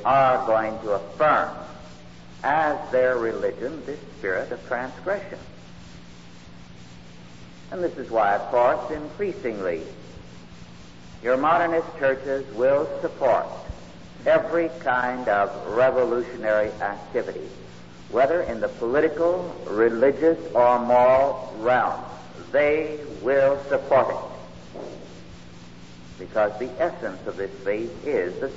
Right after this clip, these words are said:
spirit of transgression. It would be possible to go on at length and cite writers who justify this position.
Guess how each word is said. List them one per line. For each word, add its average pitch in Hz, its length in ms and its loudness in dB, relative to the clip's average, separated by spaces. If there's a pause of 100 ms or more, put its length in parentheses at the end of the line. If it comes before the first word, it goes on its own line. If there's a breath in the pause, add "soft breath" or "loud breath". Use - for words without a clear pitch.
spirit 110 340 0
of - 120 -12
transgression. 117 560 -6 (2250)
It 165 120 2
would 175 140 4
be 139 100 -4
possible 117 560 0
to 113 80 -6
go 104 160 2
on 107 180 2
at - 200 -6
length 104 340 -4
and 104 100 -8 (120)
cite 113 260 2 (100)
writers 98 480 2 (1400)
who 113 160 -4
justify 101 760 2 (160)
this 101 140 -4 (120)
position. 95 460 -8